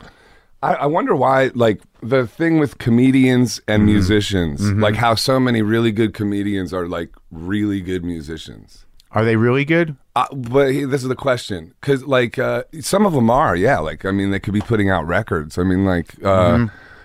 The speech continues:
Speaker 1: you know, like, when you think of, like, oh, the Flight of the Conchords, they made those, like,
Speaker 2: Oh, yeah, that,
Speaker 1: those,
Speaker 2: yeah,
Speaker 1: that
Speaker 2: they're
Speaker 1: kind of
Speaker 2: good.
Speaker 1: thing, and then Mighty Bush or whatever and stuff like
Speaker 2: Yeah,
Speaker 1: that,
Speaker 2: yeah.
Speaker 1: or, like, and then Jimmy Fallon, uh, is
Speaker 2: Yeah, he
Speaker 1: the,
Speaker 2: can play
Speaker 1: you know,
Speaker 2: pretty good.
Speaker 1: he's talented, but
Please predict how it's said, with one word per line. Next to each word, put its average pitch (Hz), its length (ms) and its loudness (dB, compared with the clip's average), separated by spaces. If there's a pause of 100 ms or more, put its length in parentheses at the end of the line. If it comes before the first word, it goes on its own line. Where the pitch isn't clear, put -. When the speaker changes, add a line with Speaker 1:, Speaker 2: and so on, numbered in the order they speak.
Speaker 1:
you 175 100 2
know, 120 140 4
like, 104 360 0 (100)
when 117 160 2
you 113 80 4
think 120 160 0
of, 117 60 4
like, 107 140 4
oh, 110 100 2
the 98 100 -2
Flight 110 260 0
of 104 80 0
the 98 80 -2
Conchords, 101 600 0
they 98 120 2
made 95 200 -2
those, 95 280 -2
like, 92 160 0 (260)
Speaker 2:
Oh, 156 140 2
yeah, 131 200 2
that, 117 120 2
Speaker 1:
those, 139 140 4
Speaker 2:
yeah, 104 140 2
Speaker 1:
that - 100 2
Speaker 2:
they're 135 120 0
Speaker 1:
kind 127 220 2
of 127 80 2
Speaker 2:
good. 101 60 -10
Speaker 1:
thing, 127 240 2
and 117 120 2
then 110 80 4
Mighty 107 280 2
Bush 101 480 2
or 101 80 0
whatever 95 380 0
and 92 80 -2
stuff 101 160 -4
like 110 100 2
Speaker 2:
Yeah, 104 140 4
Speaker 1:
that, 101 60 2 (140)
Speaker 2:
yeah. - 40 2
Speaker 1:
or, 95 60 0
like, 92 180 -2 (280)
and 139 120 2
then 131 100 4
Jimmy 110 260 4
Fallon, 107 680 0
uh, 101 80 -4 (240)
is 95 220 2
Speaker 2:
Yeah, 135 80 2
he 139 80 2
Speaker 1:
the, 98 60 2
Speaker 2:
can 95 120 0
play 110 140 2
Speaker 1:
you 101 60 4
know, 101 60 2
Speaker 2:
pretty 95 180 0
good. 101 260 0
Speaker 1:
he's 123 160 2
talented, 107 580 0
but 117 180 2